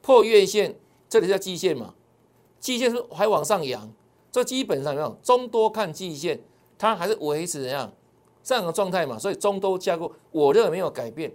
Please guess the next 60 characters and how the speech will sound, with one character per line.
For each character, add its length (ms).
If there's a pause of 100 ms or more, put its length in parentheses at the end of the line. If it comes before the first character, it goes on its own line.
(340)
那 120
当 140
然 100
破 220
月 180
线， 180
它 140
整 160
理 60
时 60
间 140
会 60
怎 80
样？ 100 (160)
会 140
拉 240
长。 260 (440)
这 100
个 60
地 100
方 80
去 80
看 160
什 60
么？ 100 (240)
个 260
股 300
表 320
现。 260 (1160)
就 120
像 120 (1080)
大 140
盘 100
杀 100
到 80
月 160
线， 300 (720)
可 100
是 120
你 80
可 60
能 120
不 100
知 120
道， 220 (380)
其 220
实 140
哦， 220 (400)
这 120
两 120
天 120
O 200
T 140
C 140
都 80
还 100
在 60
创 160
新 180
高。 220